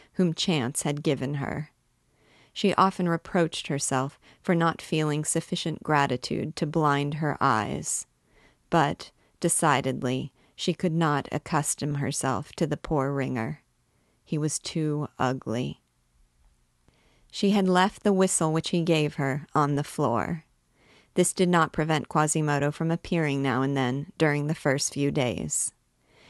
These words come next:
She did her best not to turn away with too much aversion when he brought her the basket of food or the jug of water, but he always noticed the slightest movement of the kind, and would then go sadly away.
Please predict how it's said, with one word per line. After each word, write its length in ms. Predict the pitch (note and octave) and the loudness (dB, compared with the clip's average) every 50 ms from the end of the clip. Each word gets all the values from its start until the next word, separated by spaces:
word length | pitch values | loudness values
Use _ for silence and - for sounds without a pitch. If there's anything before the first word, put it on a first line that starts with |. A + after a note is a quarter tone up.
| - _ | -20 _
She 160 | _ - - F#3+ | _ 0 2 4
did 200 | F#3+ G3 G3 G#3 | 6 6 4 6
her 120 | G#3 G3+ | 4 4
best 360 | F3+ F#3 E3 D#3 D#3+ - - | 4 4 4 4 2 0 2
not 240 | E3+ E3+ E3 - - | 2 2 2 2 -2
to 80 | - F3 | -6 -6
turn 260 | - - F3 E3 E3 | -2 0 0 2 2
away 280 | D#3+ D3+ D3+ C#3+ C#3 | 2 2 2 2 0
with 240 | C#3 C#3+ F3 - - | 0 0 -2 -4 -6
too 160 | - - F#3+ | -2 0 2
much 240 | E3+ E3+ D#3+ D#3 - | 2 2 0 0 -2
aversion 680 | D#3+ D3+ D3+ D#3 D3+ C#3+ C#3 C3 C#3 C#3 B2 B2+ C#3 - - - - - _ | -4 -2 0 2 2 2 2 0 0 -2 -2 -2 -4 -6 -10 -20 -20 -14 _
when 120 | - F3+ F3+ | 0 2 2
he 80 | F#3 | 2
brought 300 | E3+ E3 F3+ E3 E3+ E3+ | 2 4 4 4 4 2
her 100 | F#3 F3 | 0 0
the 120 | E3 E3+ E3 | 0 0 0
basket 480 | E3+ D#3 D3 D#3 D#3 - - - D3+ | 2 2 2 2 0 -2 -2 -2 0
of 100 | D3+ D3 | 0 -2
food 540 | - - - - C#3 C3+ A#2+ C3+ D#3 D3+ D3+ - _ - _ _ _ | -4 -6 -2 0 0 0 0 -2 -4 -6 -8 -14 _ -20 _ _ _
or 140 | - F3+ E3+ | 2 2 2
the 120 | E3 E3+ | 2 2
jug 280 | D#3+ - D3+ D3 C#3+ D3 | 2 2 2 2 2 0
of 140 | D3 D#3+ F3 | -2 -4 -2
water, 540 | D#3 C#3 C3+ C3+ C#3 - - - D3+ D#3 - _ _ _ _ _ _ _ _ _ _ _ _ _ _ | -4 -4 -2 -4 -4 -4 -4 -6 -6 -8 -10 _ _ _ _ _ _ _ _ _ _ _ _ _ _
but 120 | - F#3+ F#3 | 0 2 4
he 180 | F#3+ F#3+ F#3 - - | 4 4 2 2 4
always 520 | E3 E3 D#3+ D#3+ D#3+ E3 D#3+ E3 - - | 4 4 4 4 4 2 2 2 0 0
noticed 480 | E3 D#3 D3+ D3 C#3+ D3 D3+ - - - | 2 2 2 2 0 0 -2 -2 -2 -2
the 80 | E3 | -2
slightest 680 | D#3+ - - - E3 E3 D#3+ D#3+ D#3 E3 D#3+ - - | -2 0 -2 0 0 2 2 2 2 2 0 0 0
movement 560 | E3 D3+ D3 D3 C#3+ - D3 C#3 C#3 D3 - - - | 0 0 0 -2 -2 -2 -4 -4 -4 -6 -8 -8 -4
of 160 | - D#3 D3+ | -4 -4 -2
the 80 | - D#3 | -2 -6
kind, 640 | - - E3 D3 C#3 C#3 C#3+ - C#3+ D#3+ D#3+ - - _ _ _ _ _ _ _ _ _ | -6 -4 -4 -4 -2 -4 -4 -4 -6 -6 -8 -10 -14 _ _ _ _ _ _ _ _ _
and 160 | - F3 D#3 | -2 -2 0
would 200 | D#3 D#3+ D3 C#3+ | 0 0 0 0
then 440 | D#3+ D3+ C#3+ C#3 C3 C#3 C#3+ D3+ - - _ | 0 0 2 0 0 -2 -4 -6 -10 -8 _
go 180 | - D3+ D3+ | -2 0 0
sadly 640 | D3+ - - - D3 C#3 C3+ - C#3 D#3+ C3+ C#3+ C#3 | 2 0 0 2 2 0 0 -2 -4 -4 -4 -2 -2
away. 520 | C3+ C#3 C#3 B2+ B2 B2+ - C#3 D3 - | -2 0 0 -2 -2 -2 -4 -6 -8 -10